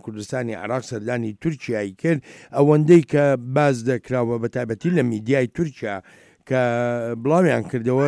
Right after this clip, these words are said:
دەڵێ بۆ گرێبەستێکە، ئە، بۆ، بۆ فرۆشتنی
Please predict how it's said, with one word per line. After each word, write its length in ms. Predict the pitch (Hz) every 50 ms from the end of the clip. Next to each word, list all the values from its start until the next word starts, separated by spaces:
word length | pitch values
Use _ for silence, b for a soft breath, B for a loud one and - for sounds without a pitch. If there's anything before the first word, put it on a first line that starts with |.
| 143 123
دەڵێ 260 | 127 127 131 139 147 147 143 135 135
بۆ 140 | 135 147 156 151 147 143 143 139 123 117 117 113 117 113 113 117 117 117 120 131 _ - 131 127 123
گرێبەستێکە، 920 | 131 131 139 131 131 139 196 190 - - 170 151 113 - - 127 131 139 143 B B B B B B B -
ئە، 80 | 139 131 127 127 123 127
بۆ، 120 | 139 156 147 139 139 143 139 135 135 127 127
بۆ 100 | 135 139 139 139 123 -
فرۆشتنی 580 | 127 131 120 113 - - - 170 156 151 143